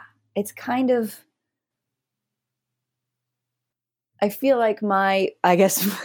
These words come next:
<laughs> my spiritual cup runneth over. <laughs> Like, I'm good. For now, anyway. Uh, I've, I'm suspicious that there will come a point in time where I'll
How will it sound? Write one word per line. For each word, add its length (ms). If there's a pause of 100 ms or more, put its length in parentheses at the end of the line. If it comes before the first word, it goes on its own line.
<laughs> 140
my 220
spiritual 600
cup 340
runneth 360
over. 420 (260)
<laughs> 180
Like, 220
I'm 220
good. 260 (560)
For 200
now, 240
anyway. 380 (380)
Uh, 160
I've, 380 (380)
I'm 160
suspicious 680
that 160
there 100
will 100
come 260
a 40
point 260
in 80
time 360
where 120
I'll 240